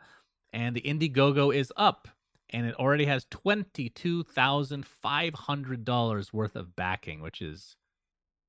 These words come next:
quite good, I have to say. So for, again, this is the tutorial that Slacks and I are making. Um, we, it, with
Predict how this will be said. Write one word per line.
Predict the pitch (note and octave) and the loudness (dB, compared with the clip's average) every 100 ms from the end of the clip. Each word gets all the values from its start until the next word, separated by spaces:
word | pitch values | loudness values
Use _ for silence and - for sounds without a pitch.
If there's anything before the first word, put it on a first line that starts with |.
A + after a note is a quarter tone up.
| _ | _
quite | - C#3 F3 G2 - | 0 8 8 8 2
good, | C#3 G2 | 2 2
I | F2 F2 | 0 -2
have | G2 - | -4 -6
to | - | -12
say. | - - - | -10 -10 -10
So | - B2 G#2+ G2+ - _ _ _ - _ _ _ | -4 0 0 0 -6 _ _ _ -20 _ _ _
for, | B2+ A#2 A2+ G#2+ G2+ - _ _ - | 2 4 4 4 0 -6 _ _ -2
again, | C3 B2 F2+ - | 2 2 0 -6
this | C3 - | -6 -4
is | B2+ | -4
the | B2 A2+ | -4 -6
tutorial | - - D3 C3+ B2+ | -6 -2 2 4 2
that | A2+ | 0
Slacks | - C#3+ C3 - | -4 2 2 2
and | C3 | -4
I | B2 | -4
are | A#2 | -4
making. | B2 C#3+ D3 C#3 C#3 _ _ _ - | -4 -4 -6 -8 -12 _ _ _ -10
Um, | G#2 G2+ G2 G2 G2 _ _ _ _ _ _ _ _ _ - | -6 -6 -6 -10 -16 _ _ _ _ _ _ _ _ _ -8
we, | A2 G#2 G2+ F#2+ - _ _ _ _ - | -6 -4 -6 -10 -16 _ _ _ _ -10
it, | - | -2
with | C3 - | -2 -2